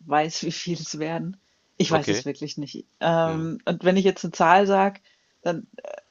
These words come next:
Speaker 1: wird die ja sowieso irgendwie wieder falsch sein.
Speaker 2: Mhm.
Speaker 1: Und, aber mir ist es auch tatsächlich gar nicht so wichtig, ob's jetzt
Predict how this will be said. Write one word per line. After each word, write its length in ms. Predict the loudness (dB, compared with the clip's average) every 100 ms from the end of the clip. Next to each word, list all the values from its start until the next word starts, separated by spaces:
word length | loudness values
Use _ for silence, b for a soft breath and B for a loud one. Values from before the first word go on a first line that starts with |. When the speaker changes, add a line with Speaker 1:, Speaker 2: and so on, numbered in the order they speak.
| -14
Speaker 1:
wird 300 | 2 4 6
die 60 |
ja 140 | 6 4
sowieso 400 | 0 -4 -4 -4
irgendwie 400 | -4 -6 -8 -8
wieder 200 | -8 -8
falsch 340 | -8 -8 -8
sein. 320 | -10 -8 -10 -12 _ _ _ _ _
Speaker 2:
Mhm. 240 | -12 -6 0
Speaker 1:
Und, 280 | 0 0 -6 _ _
aber 200 | 2 8
mir 160 | 10 10
ist 100 | 8
es 100 | 2
auch 140 | 2
tatsächlich 480 | 2 4 2 2 0
gar 120 | 0
nicht 160 | 0 -2
so 140 | -4
wichtig, 320 | -4 -6 -4
ob's 160 | -4 -4
jetzt 420 | -6 -6 -10 -12